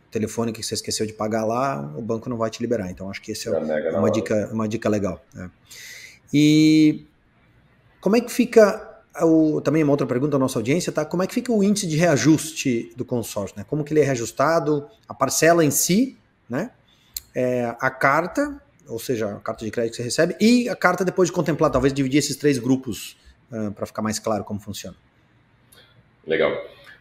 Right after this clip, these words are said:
Speaker 2: O consórcio de imóvel, ele tem o reajuste pelo, na sua grande maioria, tá?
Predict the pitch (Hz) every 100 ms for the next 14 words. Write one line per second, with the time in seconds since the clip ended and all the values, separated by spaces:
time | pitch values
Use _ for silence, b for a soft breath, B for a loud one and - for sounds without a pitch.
0 | - 90 95 95 - 110 127 123 113 101
1 | 120 117 95 - - - - 98 95 -
2 | 104 104 101 107 107 101 95 101 - -
3 | - 101 101 98 98 98 92 113 95 104
4 | 98 90 87 101 80 85 90